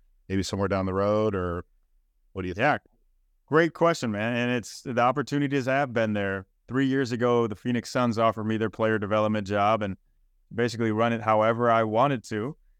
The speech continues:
Speaker 2: And I almost did it. I almost did it, but I had a mentor friend of mine ask me the question,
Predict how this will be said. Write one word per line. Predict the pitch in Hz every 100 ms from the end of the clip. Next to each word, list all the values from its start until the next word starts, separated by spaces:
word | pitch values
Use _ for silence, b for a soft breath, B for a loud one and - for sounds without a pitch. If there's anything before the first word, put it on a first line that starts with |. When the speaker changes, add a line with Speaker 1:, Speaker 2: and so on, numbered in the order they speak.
| _ _ _ _ _ _
Speaker 2:
And | 135 139 139
I | 139
almost | 139 147 175 170 127
did | 151
it. | 180 254 - -
I | 131
almost | 135 156 120
did | 131
it, | 165
but | 127 120
I | 120
had | 123 123
a | 120 120 120 117 113 -
mentor | 107 120 120 123 120
friend | - 120 120
of | 117
mine | 110 110 120 120
ask | 104 113 -
me | 117 113
the |
question, | 107 120 113 - 117 113 113